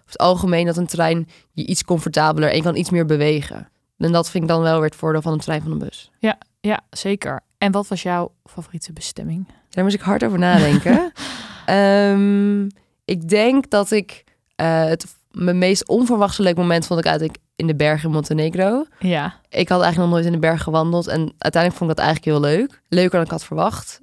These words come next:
Speaker 1: Ehm, maar mijn, eigenlijk mijn favoriete bestemming was uiteindelijk een beetje... Ik heb de plaats, moest ik nog opzoeken. Ik weet even niet hoe die heet, maar dat paradijsplekje waar wij zaten in Albanië.
Speaker 2: Oh ja, L-, Lukove, geloof ik.
Speaker 1: Ja.
Speaker 2: Ja.
Speaker 1: En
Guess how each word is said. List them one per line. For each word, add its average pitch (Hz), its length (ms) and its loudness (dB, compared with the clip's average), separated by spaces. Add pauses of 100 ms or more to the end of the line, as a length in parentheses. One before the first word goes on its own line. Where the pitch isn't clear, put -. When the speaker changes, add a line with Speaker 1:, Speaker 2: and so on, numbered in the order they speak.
Speaker 1:
Ehm, 180 640 -2 (420)
maar 165 140 0
mijn, 165 240 0
eigenlijk 165 400 -2
mijn 165 140 -2
favoriete 170 360 -2
bestemming 190 360 0
was 185 140 -4
uiteindelijk 180 440 0
een 175 80 -2
beetje... 170 160 -6 (360)
Ik - 60 -20
heb 170 100 -8
de 175 60 -8
plaats, 190 340 0
moest 180 140 2
ik - 60 -8
nog 175 100 -4
opzoeken. - 340 -4
Ik 160 60 -6
weet 165 100 0
even 165 180 0
niet 170 80 2
hoe 165 100 2
die 165 80 2
heet, 175 140 2
maar 180 100 2
dat 175 180 -2
paradijsplekje 180 800 0
waar 170 80 2
wij 170 140 2
zaten 170 280 0
in 165 60 -6
Albanië. 175 360 0
Speaker 2:
Oh 208 60 2
ja, 233 220 4 (180)
L-, - 80 -10 (180)
Lukove, 175 680 -2
geloof 151 300 -6
ik. 156 220 -12
Speaker 1:
Ja. 147 240 -2
Speaker 2:
Ja. 170 220 -2
Speaker 1:
En - 80 -16